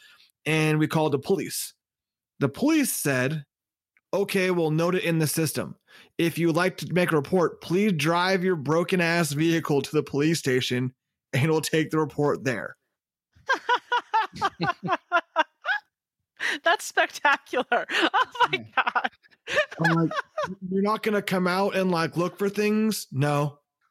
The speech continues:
Speaker 1: "What about fingerprinting?" "That's not gonna do anything either."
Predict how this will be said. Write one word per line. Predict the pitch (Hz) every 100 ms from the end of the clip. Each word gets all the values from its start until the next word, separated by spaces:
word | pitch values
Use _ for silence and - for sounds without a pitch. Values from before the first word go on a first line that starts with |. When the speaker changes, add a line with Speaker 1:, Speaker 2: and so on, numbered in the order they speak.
| _ -
Speaker 1:
"What | 170
about | 165
fingerprinting?" | 196 220 208 165 127 123 - - -
"That's | 143 147
not | 160 151
gonna | 156
do | 143
anything | 139 135
either." | 123 123 123 120